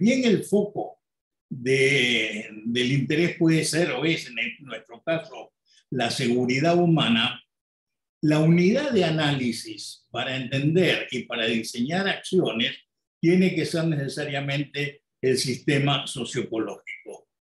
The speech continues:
porque justamente, como dije, ahora está aceptado científicamente que es un sistema integrado,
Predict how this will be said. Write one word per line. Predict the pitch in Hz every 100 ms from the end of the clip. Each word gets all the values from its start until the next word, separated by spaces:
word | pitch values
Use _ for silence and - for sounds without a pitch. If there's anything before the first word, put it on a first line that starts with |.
| _ _ _
porque | - 139 135 170 160 180 - -
justamente, | 135 - 127 135 143 127 147 147 143 - _ _ _ _ _ _ _ _
como | - 107
dije, | 127 131 131
ahora | 117 127 165
está | 160 156
aceptado | - 117 117 139 135
científicamente | 127 120 117 127 143 143 139 139 139 147 113
que | 117 131 135 - _ -
es | 131 143
un | 127
sistema | - 120 - 147 135 135
integrado, | 185 185 170 156 156 156 156 156 156